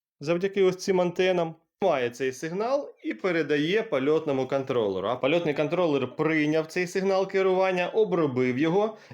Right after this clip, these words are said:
і дає команду регулятору обертів моторів, як керувати і якими моторами. Передніми, задніми, лівими, правими, з якою швидкістю керувати, відповідно того,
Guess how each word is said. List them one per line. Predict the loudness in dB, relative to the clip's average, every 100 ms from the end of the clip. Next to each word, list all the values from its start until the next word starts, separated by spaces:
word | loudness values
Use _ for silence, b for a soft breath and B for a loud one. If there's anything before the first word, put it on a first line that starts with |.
| B
і | -2
дає | 2 2 2 2
команду | 2 2 2 2 2 0 0
регулятору | 0 2 2 2 2 0 -2
обертів | -2 0 0 0 -2 -2 -2
моторів, | -2 0 0 2 2 -2 b b b
як | -2 2 2 0
керувати | -2 0 0 2 0 0 -2 -4
і | -4
якими | -2 -2 -2 0 0
моторами. | 0 0 2 2 0 -4 -10 -6
Передніми, | -4 0 0 0 0 0 0 0 -4 B -12
задніми, | -4 0 0 0 -2 -2 0 -2 -8 -10
лівими, | -2 0 2 2 0 -2
правими, | -2 0 0 0 0 0
з | -2
якою | -2 -2 -2
швидкістю | -2 -2 -2 -4 -6 -4
керувати, | -2 0 2 0 0 -4
відповідно | -4 -4 -4 -2 -2
того, | 0 0 0 -2